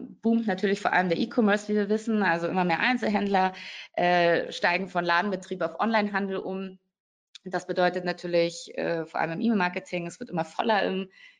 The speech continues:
E-Mail-Postfach und damit auch immer schwerer, die Aufmerksamkeit von euren Kontakten für euch zu gewinnen. Und deshalb heißt es, ja, man muss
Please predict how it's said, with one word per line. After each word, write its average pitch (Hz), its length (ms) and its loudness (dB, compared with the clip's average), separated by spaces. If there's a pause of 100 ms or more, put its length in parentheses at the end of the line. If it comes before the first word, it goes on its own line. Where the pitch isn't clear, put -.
(180)
E-Mail-Postfach 190 880 -2
und 180 220 -6
damit 170 280 0
auch - 140 -4
immer 165 160 -4
schwerer, 170 400 0
die 165 260 -8
Aufmerksamkeit 170 800 -4
von - 100 -6
euren 160 240 -4
Kontakten - 480 -10
für - 140 -10
euch - 180 -10
zu - 140 -20
gewinnen. 160 400 -12 (840)
Und 170 300 -2
deshalb 190 420 0
heißt 190 300 0
es, 202 300 2
ja, 185 160 2
man 170 140 -2
muss 180 200 -4